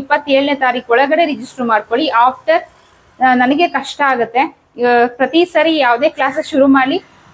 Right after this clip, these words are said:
ಅವತ್ತಿನ ದಿನ ಸೇರ್ಕೊಳ್ತೀರಾ, ಇಲ್ಲ ಅವತ್ತಿಂದ ಆದ್ಮೇಲೆ "ಮೇಡಮ್ ಪ್ಲೀಸ್ ಪ್ಲೀಸ್" ಅಂತೀರಾ. ದಯವಿಟ್ಟು ಇಪ್ಪತ್ತೇಳನೇ ತಾರೀಕು ಒಳಗಡೆ ಸೇರ್ಕೊಳ್ಳಿ, ಓಕೆನಾ?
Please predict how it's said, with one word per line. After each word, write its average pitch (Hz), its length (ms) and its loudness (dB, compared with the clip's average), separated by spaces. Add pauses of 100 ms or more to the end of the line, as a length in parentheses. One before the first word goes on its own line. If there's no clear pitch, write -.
ಅವತ್ತಿನ 311 320 2
ದಿನ 330 100 4 (120)
ಸೇರ್ಕೊಳ್ತೀರಾ, 330 560 0
ಇಲ್ಲ 339 120 0
ಅವತ್ತಿಂದ 262 400 0
ಆದ್ಮೇಲೆ 294 360 0
"ಮೇಡಮ್ 269 380 0
ಪ್ಲೀಸ್ 285 280 -8
ಪ್ಲೀಸ್" 269 220 -4
ಅಂತೀರಾ. 226 280 -2 (100)
ದಯವಿಟ್ಟು 277 280 -4
ಇಪ್ಪತ್ತೇಳನೇ 262 500 -2
ತಾರೀಕು 254 300 -2
ಒಳಗಡೆ 208 240 0
ಸೇರ್ಕೊಳ್ಳಿ, 208 400 -6
ಓಕೆನಾ? - 260 -4